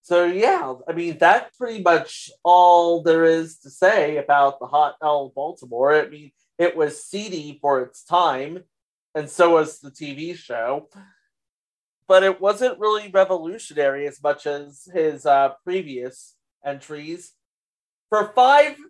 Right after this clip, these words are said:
straight series, Norman Lear gave us comedy to laugh at and to think about. For this sixth time, the first time on A B C with Hot L Baltimore, Norman Lear gave us this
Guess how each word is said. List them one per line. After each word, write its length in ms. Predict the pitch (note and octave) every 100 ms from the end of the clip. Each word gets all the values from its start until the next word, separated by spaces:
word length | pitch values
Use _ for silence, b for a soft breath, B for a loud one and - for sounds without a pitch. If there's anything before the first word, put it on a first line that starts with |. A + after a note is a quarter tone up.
| _ _
straight 680 | _ - - F#3 F#3+ A3 _
series, 760 | _ - G3+ F#3 C3+ C3 C#3+ -
Norman 400 | F3+ A3 A3+ F#3+
Lear 260 | F3+ F3+ E3+
gave 360 | - D#3+ D#3
us 360 | D3 C#3+ - - _ _ _
comedy 720 | - G3+ G#3 G#3 G3+ G3+ - _
to 120 | - D3
laugh 380 | C3+ D3+ F3 F3+
at 340 | F#3 F3+ F#3 - _ _
and 180 | E3 D#3+
to 100 | E3+
think 260 | E3 D#3+ D3
about. 440 | B2 A2+ G#2+ G#2 _ _ _ _ _ _ _ -
For 100 | C#3+
this 240 | E3 F#3
sixth 360 | - G#3+ - - _ -
time, 460 | C#3 B2+ B2+ C#3 _ _ -
the 80 | -
first 320 | G3+ A3+ -
time 240 | G#3+ G3+
on 180 | G3 F#3+
A 140 | F#3+ F#3+
B 200 | F#3 F#3
C 300 | - G3 D#3+
with 140 | C#3+ - _ _ _
Hot 300 | - F3 F3+ -
L 260 | F3 E3+ E3+
Baltimore, 800 | F3 F#3 D3 B2 B2 C3 C#3+ - _ _ _ _ _ _ _
Norman 380 | D3+ F3 F#3+ F#3
Lear 320 | F#3+ F3+ D3+
gave 240 | D3+ D3+ D3+
us 280 | C#3+ -
this 680 | - D#3+ B2 B2 - - _